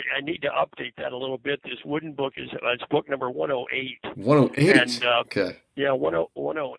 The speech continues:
Speaker 1: eight. Um, it all starts with an i-, with ideas, uh, and the Lord has been very good to me in popping i-, ideas into my head about, about what might be a good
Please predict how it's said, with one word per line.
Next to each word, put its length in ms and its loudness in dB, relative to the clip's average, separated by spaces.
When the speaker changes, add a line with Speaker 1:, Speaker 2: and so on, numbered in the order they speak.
Speaker 1:
eight. 360 -12
Um, 280 0
it 360 -6
all 280 2
starts 340 -2
with 160 -8
an 80 -6
i-, 180 -6
with 160 -6
ideas, 640 -4
uh, 320 -4
and 180 -2
the 60 2
Lord 280 4
has 140 -4
been 160 -8
very 240 -2
good 320 -4
to 100 -6
me 160 -8
in 80 -14
popping 560 -4
i-, 180 -2
ideas 600 -2
into 200 -2
my 220 -2
head 560 -4
about, 400 0
about 320 -2
what 200 2
might 260 -4
be 160 -10
a 40 -14
good 220 -10